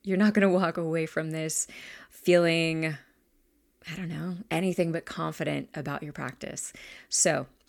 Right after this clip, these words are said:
check that out. The waiting list is important because as this will be my first cohort, there will only be so many seats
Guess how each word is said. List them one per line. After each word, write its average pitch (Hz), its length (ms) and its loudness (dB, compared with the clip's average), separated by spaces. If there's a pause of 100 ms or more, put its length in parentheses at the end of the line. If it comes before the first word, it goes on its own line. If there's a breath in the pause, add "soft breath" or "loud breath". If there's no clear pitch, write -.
(180)
check 185 260 0
that 196 220 2
out. 160 420 0
The 170 140 -2
waiting 185 360 4
list 165 380 0
is 175 140 0
important 160 540 -4
because 165 440 -2
as 165 220 -2
this 165 200 -2
will 160 180 -4
be 160 120 -4
my 156 140 -6
first 165 360 -4
cohort, 165 540 -2 (400 loud breath)
there 165 160 4
will 160 240 0
only 165 300 -2
be 151 160 -6
so 156 340 2
many 156 240 -6
seats - 480 2